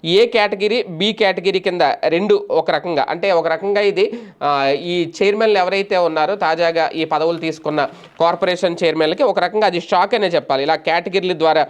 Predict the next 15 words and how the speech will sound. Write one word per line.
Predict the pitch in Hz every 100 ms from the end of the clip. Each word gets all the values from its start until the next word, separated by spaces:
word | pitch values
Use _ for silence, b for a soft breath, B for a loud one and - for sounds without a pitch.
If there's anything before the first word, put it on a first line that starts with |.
| B B -
ప్రాధాన్యత | 170 185 202 196 180
తగ్గించడం | 160 170 165 190 185 185 175 -
అనేది. | 156 143 123
ఎందుకంటే, | 180 202 202 202 185 143 226 240 175 143
ఆ, | 147 135 131 - -
బ-, | 151 180 - 78 190
ఇందులో | 226 262
కూడా | 226 226
మళ్ళీ | 214 208 233
ఎక్కువ | 196 202 247
బి, | 185 214
బి | 208 170 214
కేటగిరీకి | 226 240 226 220 220 208
సంబంధించిన | 202 196 202 202 196
వాళ్ళకి, | 202 214 277 277